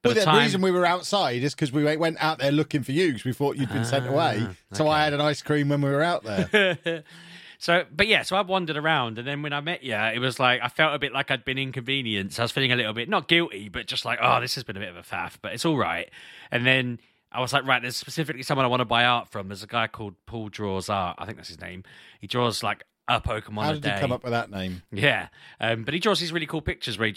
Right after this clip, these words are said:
Speaker 1: he starts with one Pokemon and he adds one a day until he's finished, and then it's a nice, cool art piece.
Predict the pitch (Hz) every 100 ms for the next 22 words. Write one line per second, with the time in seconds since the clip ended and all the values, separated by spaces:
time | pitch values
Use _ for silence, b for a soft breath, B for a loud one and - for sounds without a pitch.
0 | - 113 143 120 123 117 110 110 98 107
1 | 107 110 113 113 110 98 101 101 98 92
2 | 113 95 - 104 92 92 - 95 95 95
3 | - 101 98 - 107 101 101 - 95 92
4 | 92 -